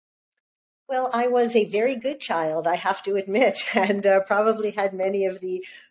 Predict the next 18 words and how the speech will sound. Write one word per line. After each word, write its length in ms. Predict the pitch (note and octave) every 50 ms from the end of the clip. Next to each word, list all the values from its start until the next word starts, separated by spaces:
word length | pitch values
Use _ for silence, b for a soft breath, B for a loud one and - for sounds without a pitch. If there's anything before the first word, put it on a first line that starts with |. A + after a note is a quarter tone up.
| B _
qualities 560 | - G#3+ G#3 G3 G3 F#3+ F#3+ F#3 F3+ F3+ F3+ - F3+
that 160 | F3+ F3+ -
you 100 | G3+ F3+
talk 320 | - - F#3 G3 G#3+ -
about, 420 | C4 A3+ A#3 F#3+ E3+ E3 F3+ F3 - -
uh, 200 | F3+ E3 D#3+ E3+ E3+ _
with 240 | G3+ G#3 G3 G3 - G3+
executive 580 | F#3+ F#3+ - - G3 F3+ - - F3 E3 E3+ E3
function. 480 | - - F3 F3 F3 - F#3 F3+ F#3+
When 160 | F#3+ F#3 F#3 F#3
you 80 | F3+
say 220 | F3+ - - G#3 G#3+
fifteen 500 | G#3+ G#3 G3 - - - G3+ F#3+ F#3+ F#3
books, 300 | G3+ G#3 G3+ - - F#3
I 80 | F3 F3+ -
guess 160 | - G#3+ A#3 A#3+ - -
that 180 | G#3 G3 G3 -
doesn't 380 | G3+ G#3 G#3+ - A3 G3+ G3